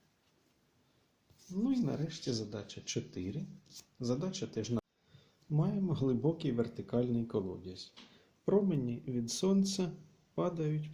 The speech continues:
приблизно під кутом тридцять градусів до горизонту. Для того, щоб вони потрапили так, як нам хочеться, от сюди, на дно колодязя,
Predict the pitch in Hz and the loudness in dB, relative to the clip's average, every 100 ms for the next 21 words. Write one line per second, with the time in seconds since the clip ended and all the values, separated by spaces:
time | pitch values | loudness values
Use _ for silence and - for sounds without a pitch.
0 | - - - 190 185 202 165 147 - 113 | -16 -14 -2 0 2 2 2 2 0 -6
1 | - 110 143 151 151 120 - 95 98 110 | -6 -2 0 2 0 -2 -4 -6 -4 -4
2 | 120 - 101 104 104 110 98 92 85 92 | -6 -6 -6 -2 -2 -2 -4 -6 -12 -12
3 | - - _ _ - - - - 135 127 | -16 -18 _ _ -20 -20 -20 -6 0 0
4 | 147 233 190 - 139 117 131 190 - - | 2 2 2 0 -2 0 0 0 0 -2
5 | 127 151 139 117 113 131 147 - - 117 | 0 -2 -2 -4 -4 -4 -2 -4 -2 -4
6 | 113 - 151 156 123 - - 104 104 - | -4 -2 -2 -2 -4 -6 -8 -6 -8 -10
7 | 107 143 160 101 95 104 156 156 - - | -6 -2 0 -2 -2 -2 -2 -4 -14 -2
8 | 113 92 87 95 104 127 | -2 0 -6 -6 -6 -4